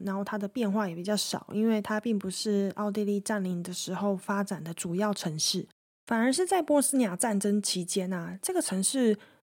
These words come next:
躲过了当时塞尔维亚军队冲突的破坏，甚至还开放了接纳附近城市的难民。在这个城市的中心啊，有一个广场上有放了一个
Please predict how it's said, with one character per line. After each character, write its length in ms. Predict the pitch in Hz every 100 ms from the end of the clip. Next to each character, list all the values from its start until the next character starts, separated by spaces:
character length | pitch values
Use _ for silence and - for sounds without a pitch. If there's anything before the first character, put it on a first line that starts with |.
| _ _
躲 160 | - 196
过 220 | 190 202
了 160 | 226 -
当 260 | 226 240
时 240 | 233 - 185
塞 180 | -
尔 80 | 226
维 140 | 180 185
亚 120 | 180
军 260 | 180 220 220
队 200 | 233 202
冲 260 | - 208
突 140 | 208 -
的 80 |
破 260 | 175 - 202
坏， 240 | - 196 - _ _ _
甚 300 | - - 330
至 160 | 285 320
还 160 | 240 220
开 180 | -
放 180 | 240 254
了 120 | 226
接 300 | 185 - 220
纳 200 | 220 220
附 180 | 196 269
近 240 | 226 240 208
城 240 | - 185
市 300 | 185 - 208
的 200 | 196 185
难 220 | 196 208
民。 440 | 160 156 185 - 196 _ _ _ _ _ _ _ _ _ _ _
在 200 | 370 311
这 140 | 285
个 100 | 269
城 240 | 226 190 196
市 160 | -
的 100 | 220
中 260 | 196 202 202
心 300 | - 202 190
啊， 200 | 165 165
有 160 | 185 190
一 40 |
个 100 | 269
广 320 | 311 185 196
场 240 | 220 185 170
上 220 | - 196
有 80 | 180
放 320 | - 311 262
了 120 | 196
一 160 | 190 202
个 420 | 208 202 185 175